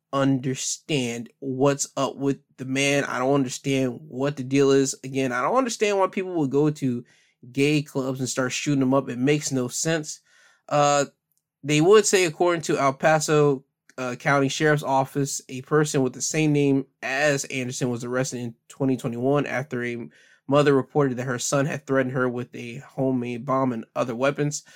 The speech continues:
No explosives were found. Prosecutors did not pursue charges, and the case was sealed. So,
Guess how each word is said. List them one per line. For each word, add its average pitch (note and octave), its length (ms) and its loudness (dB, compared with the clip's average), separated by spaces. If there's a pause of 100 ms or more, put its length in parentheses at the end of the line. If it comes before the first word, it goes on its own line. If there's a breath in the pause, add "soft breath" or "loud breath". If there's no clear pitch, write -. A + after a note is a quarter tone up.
(280 loud breath)
No C3+ 140 2
explosives C#3 480 -2
were B2 160 -8
found. D3+ 400 0
Prosecutors C3+ 480 -2
did A#2+ 120 -10
not C3 260 -4 (300)
pursue E3+ 360 -6
charges, D3 420 2 (100)
and C3+ 160 -2
the C3 60 -2
case C3 340 -4
was B2+ 220 -6
sealed. - 760 -4 (520 soft breath)
So, G#3+ 540 2